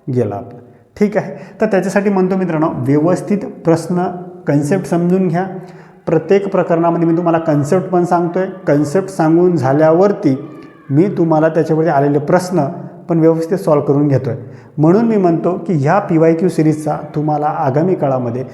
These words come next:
खूप मोठ्या प्रमाणामध्ये फायदा होणार आहे. ठीक आहे, तर फक्त व्यवस्थित याची नोट्स काढा, व्यवस्थित व्हिडिओ सिक्वेन्सनुसार बघा. झालं, मी सर दोन व्हिडिओ बघितले, डायरेक्ट भाग तिसरा बघितला, भाग डायरेक्ट पाचवा बघितला,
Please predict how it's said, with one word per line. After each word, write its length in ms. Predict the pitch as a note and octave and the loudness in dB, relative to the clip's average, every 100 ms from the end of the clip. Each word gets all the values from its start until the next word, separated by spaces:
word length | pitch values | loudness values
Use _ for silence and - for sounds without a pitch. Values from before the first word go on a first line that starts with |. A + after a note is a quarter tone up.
| - - - | -20 -20 -20
खूप 260 | - G3 G#3+ | -2 0 2
मोठ्या 280 | G3 D#3+ E3 | 2 0 0
प्रमाणामध्ये 580 | D#3 D3 C#3 C#3 D3 E3 | 0 0 0 -2 -4 -6
फायदा 340 | - C3+ C#3+ D3 | -2 0 0 -2
होणार 340 | - C#3 D#3 | 0 2 2
आहे. 220 | A#2 - A2 - - _ - | -2 -6 -12 -16 -20 _ -4
ठीक 160 | G#3+ A3 | -2 -2
आहे, 140 | G#3+ - - G3+ | -6 -10 -6 -2
तर 60 | |
फक्त 260 | F#3 F3+ G#3 | 0 0 0
व्यवस्थित 360 | E3+ E3+ E3+ F3 | 2 2 2 2
याची 160 | F#3+ | 4
नोट्स 360 | C#3+ D3 E3 - | 4 4 2 0
काढा, 260 | E3+ E3+ G3+ - | 2 2 -2 -6
व्यवस्थित 480 | C3+ C3+ D3 E3 - | -2 2 2 2 0
व्हिडिओ 280 | C3+ C#3 D#3+ | 0 4 4
सिक्वेन्सनुसार 840 | D3 E3+ D#3 E3+ E3+ C3+ A#2 F3+ F3 | 2 -2 0 0 0 -2 0 0 2
बघा. 260 | D#3 D3 D3+ - - - - - - | 2 0 -2 -10 -16 -20 -20 -16 -6
झालं, 360 | B2 C#3+ E3+ F3+ - | -2 0 0 -2 -4
मी 160 | D3+ D#3+ | 2 2
सर 140 | E3+ | 2
दोन 220 | D#3 D3+ D#3 | 2 2 4
व्हिडिओ 220 | D#3 D#3+ | 4 4
बघितले, 320 | D3+ D3+ D#3 | 2 2 2
डायरेक्ट 260 | D#3 D#3 C#3+ | 2 2 0
भाग 100 | C#3+ - | -2 -2
तिसरा 240 | C#3+ D#3+ | -2 0
बघितला, 400 | D3+ D3 C#3+ D3 | 0 0 0 -2
भाग 180 | C#3+ C#3 | -2 -2
डायरेक्ट 260 | D3+ D3+ D3+ | -2 -2 -2
पाचवा 240 | C#3 D3+ | -2 0
बघितला, 400 | C#3 C#3+ C#3 | 2 2 0